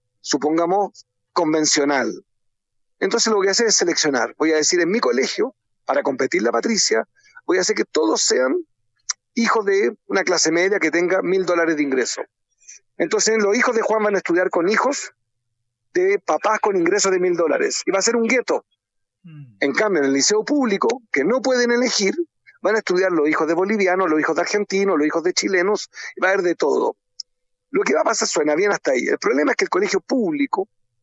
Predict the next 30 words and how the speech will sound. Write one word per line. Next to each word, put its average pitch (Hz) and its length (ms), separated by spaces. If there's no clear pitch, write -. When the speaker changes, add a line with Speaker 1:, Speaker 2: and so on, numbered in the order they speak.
Speaker 1:
como 240 260
va 240 120
a - 20
tener 240 160
que 220 80
competir 185 460
por 214 140
los 170 140
recursos, 143 720
no 160 140
va 180 60
a - 20
tener 175 160
garantizado 147 920
el 139 160
dinero, 151 340
puesto 151 180
que 143 120
va 143 80
a 139 40
competir, 160 640
eh, - 100
lo 214 80
más 285 180
probable - 300
es - 60
que 220 80
tenga 220 220
menos 226 540
atractivo. 143 720